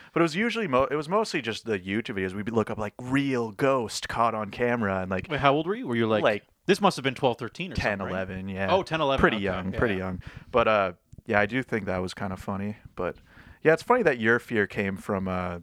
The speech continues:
Speaker 1: Scooby-Doo.
Speaker 2: That's definitely one of them. I, I had a couple,
Speaker 1: Wha-, what's
Speaker 2: so
Speaker 1: that one? Uh, I actually, okay. You, something you said when you were like, they usually re-, uh, reveal who it was at the end of Scooby-Doo.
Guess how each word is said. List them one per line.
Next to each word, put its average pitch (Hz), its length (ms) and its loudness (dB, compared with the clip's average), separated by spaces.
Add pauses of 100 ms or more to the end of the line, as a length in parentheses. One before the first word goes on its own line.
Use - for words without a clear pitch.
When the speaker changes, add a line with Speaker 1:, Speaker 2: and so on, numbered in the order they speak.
Speaker 1:
Scooby-Doo. 92 800 -6 (1200)
Speaker 2:
That's 170 200 2
definitely 175 280 0
one 120 180 0
of 113 60 -4
them. 98 120 -8
I, 160 240 2
I 185 120 4
had 143 180 -2
a 107 40 -10
couple, - 280 -10 (140)
Speaker 1:
Wha-, 202 180 2
what's 107 200 4
Speaker 2:
so 208 60 4
Speaker 1:
that 214 80 0
one? 170 220 2
Uh, 131 340 2
I 135 120 4
actually, 202 360 -4
okay. 104 400 -2 (360)
You, 131 340 0
something 165 480 0
you 120 120 0
said 104 360 2
when 101 120 -2
you 101 80 0
were 98 80 2
like, 95 360 -2
they 101 280 2
usually 110 600 -2
re-, 98 260 0
uh, 95 380 2
reveal 113 500 2
who 113 160 0
it 95 100 2
was 92 480 -2 (140)
at 107 120 -2
the 104 80 0
end 98 100 0
of 92 100 -6
Scooby-Doo. 101 360 0